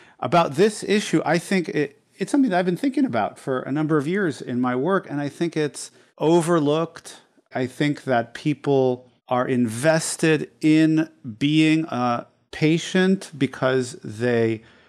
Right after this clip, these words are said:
want to get better. It's completely appropriate. But at times, the whole system says, "Okay, that's what you are. You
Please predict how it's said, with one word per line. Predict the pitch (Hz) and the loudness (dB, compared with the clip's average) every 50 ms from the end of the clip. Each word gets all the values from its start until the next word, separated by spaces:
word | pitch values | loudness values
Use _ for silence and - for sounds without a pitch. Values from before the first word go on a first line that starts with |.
| _ _ _ | _ _ _
want | - 127 143 156 151 147 | 0 2 4 4 2 2
to | - 156 | 0 -2
get | 156 160 - | -2 0 2
better. | 180 214 233 294 269 - - - - - _ | 2 2 4 2 0 0 -2 -6 -14 -18 _
It's | - 147 143 - | -6 -6 -6 0
completely | - 175 156 - 190 196 196 190 | 0 0 2 2 2 2 4 2
appropriate. | 185 180 - - 190 - - - 311 320 - - - - - - - - - - _ _ _ - | 2 2 2 2 0 0 2 0 0 0 0 -2 -4 -10 -14 -16 -18 -20 -20 -20 _ _ _ -2
But | 147 143 | -2 0
at | 139 131 131 | 0 -4 -4
times, | - - - 170 175 185 185 160 139 | -6 0 2 2 4 4 2 0 0
the | 143 120 | -2 0
whole | 147 170 151 | 0 0 0
system | - - - 190 214 208 - - 135 120 | 0 0 2 2 2 2 0 0 0 0
says, | 110 - 120 113 113 | 2 0 0 0 0
"Okay, | 127 120 - 131 120 | -2 -2 -2 -2 -2
that's | 120 127 139 151 - - | 2 0 0 0 0 -2
what | 147 127 | -2 -2
you | 120 120 123 127 | 2 2 4 4
are. | 123 110 104 | 4 4 2
You | 104 113 123 - | 0 -6 -8 -10